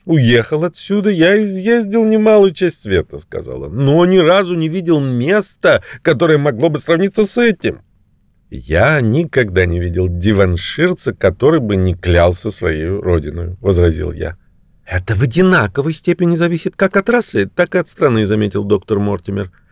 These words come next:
«Стоит только взглянуть на нашего друга, и его закругленная голова обнаружит нам кельта со свойственным этой расе энтузиазмом и способностью привязываться. Голова бедного сэра Чарльза была очень редкого типа,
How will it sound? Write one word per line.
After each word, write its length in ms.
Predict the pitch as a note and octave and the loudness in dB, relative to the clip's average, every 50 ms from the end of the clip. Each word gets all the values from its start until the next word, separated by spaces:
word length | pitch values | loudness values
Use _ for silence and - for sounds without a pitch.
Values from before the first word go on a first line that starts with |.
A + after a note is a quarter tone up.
| _ _ | _ _
«Стоит 380 | - - - - A#3 A#3 A3 - | -20 -18 -4 -2 0 0 0 0
только 260 | - A3+ G3 E3 G3+ | -2 -4 -2 -2 -4
взглянуть 520 | F#3 E3+ E3+ F3 G3+ G3 F3 C#3+ G#2+ - | -4 -4 -2 0 2 4 4 2 0 0
на 100 | - D#3 | -2 0
нашего 320 | D3+ D3 C#3+ - D#3 D3+ C3+ | 0 0 0 0 0 0 2
друга, 300 | B2 D3 E3 D#3 D3 E3 | 2 0 0 2 2 2
и 60 | D#3 | 2
его 420 | D3+ D3 D3 C3+ C#3 D#3 D3 - - _ | 2 0 0 2 2 2 2 2 -2 _
закругленная 1040 | - D3 C#3 A#2+ D#3 D#3+ - D#3+ E3+ E3 C#3+ D#3 E3+ D#3+ D#3+ D#3 D3+ D3 C#3+ C#3+ C3 | -8 -6 -2 -2 -2 -2 0 0 0 0 0 0 2 4 4 4 2 0 -2 -2 -2
голова 720 | A2 G#2 A2+ A2 G#2+ G#2 F#2+ F2 F2+ A2 C#3+ F3+ F#3+ F#3 - _ _ _ _ _ _ | 0 0 2 4 4 2 2 2 2 2 2 2 2 0 -2 _ _ _ _ _ _
обнаружит 680 | - B2+ A#2+ A#2 C#3+ C#3 B2 A#2+ C3 B2+ C#3+ D#3 - | 0 0 2 2 2 2 0 0 -2 -2 -4 -4 -2
нам 240 | - E3 D#3+ D#3 D3+ - _ _ _ _ _ | 0 2 2 0 -2 -4 _ _ _ _ _
кельта 500 | - - G3 F#3 D#3 C3+ - - D3+ D3 - _ _ _ _ _ | 0 2 2 4 2 0 -2 -6 -8 -8 -8 _ _ _ _ _
со 220 | - - E3+ D#3 | -2 0 0 0
свойственным 720 | - D3 C#3+ C3+ C#3+ C#3 A#2+ - - - B2+ C3+ C3+ C3+ - | 0 -2 0 2 2 2 2 -2 -6 -6 -4 -2 -2 -2 0
этой 260 | - C3+ A2 C#3 C3 | -2 0 2 2 4
расе 360 | B2 A#2+ C3+ C#3+ - - C3+ C3 | 4 4 4 2 0 -2 -4 -4
энтузиазмом 800 | B2+ A2 - A#2+ A#2+ G#2+ G#2+ A#2 A#2 A#2+ A#2 A#2 D3 D#3 D#3 D#3 | -4 -4 -4 -6 -6 -2 2 2 2 2 2 -2 -2 0 0 -2
и 40 | |
способностью 720 | C3+ - - A2+ G2 F2 A2+ A2 A#2 B2 A2 - - F#2+ - - _ _ | -2 0 0 0 2 2 0 -2 -2 -4 -4 -2 -2 -2 -2 -4 _ _
привязываться. 680 | - A2 G#2 F#2 F#2 F2 E2+ F#2 F2 F2 - - F2+ - _ _ _ - - - - - | 0 2 4 4 4 2 0 -4 -10 -14 -16 -18 -20 -20 _ _ _ -20 -18 -18 -16 -8
Голова 380 | F#2 E2+ F2+ E2+ E2 D#2 F2+ F#2 | -4 -2 -2 0 0 0 0 2
бедного 420 | E2+ G#2 G2 F#2 G#2 G#2+ G#2 G#2 | 2 2 2 2 2 2 0 0
сэра 340 | G2+ - - B2+ A#2 G#2 G#2+ | -2 0 0 0 0 0 -2
Чарльза 520 | F#2 - - - C3 B2+ A#2+ G#2 F#2 G#2 | -4 -4 -2 0 0 2 0 0 -2 -2
была 220 | G2+ G#2+ A2 A2 A2+ | 0 2 4 4 4
очень 460 | B2+ C#3+ D3+ A#2+ - - - G2 F#2+ | 4 4 4 2 0 -4 -10 -8 -8
редкого 380 | G2 G2 - _ - F#2+ F#2+ | -8 -8 -8 _ -12 -12 -12
типа, 420 | F2+ - - G2+ F2 - G2+ G2+ | -12 -12 -14 -14 -10 -10 -10 -10